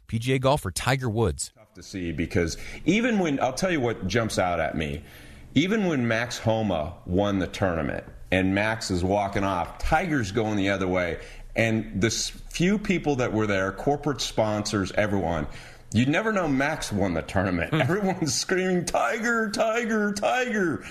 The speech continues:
Speaker 2: You know, it's, uh, and, and I can't say it enough. If you look at Max Homa's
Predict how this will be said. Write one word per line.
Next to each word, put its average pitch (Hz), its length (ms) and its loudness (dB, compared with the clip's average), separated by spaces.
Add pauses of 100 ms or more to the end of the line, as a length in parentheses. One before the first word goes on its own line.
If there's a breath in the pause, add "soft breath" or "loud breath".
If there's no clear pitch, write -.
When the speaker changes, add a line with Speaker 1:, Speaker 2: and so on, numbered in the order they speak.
(220 loud breath)
Speaker 2:
You 110 160 2
know, 101 360 2
it's, 123 260 -2
uh, 113 360 2 (260 loud breath)
and, 147 160 2
and 151 180 0
I 156 80 2
can't 185 300 0
say 170 140 2
it 135 80 0
enough. 139 280 2
If 104 140 0
you 170 80 2
look 180 220 2
at - 80 -2
Max 127 280 0
Homa's 113 540 0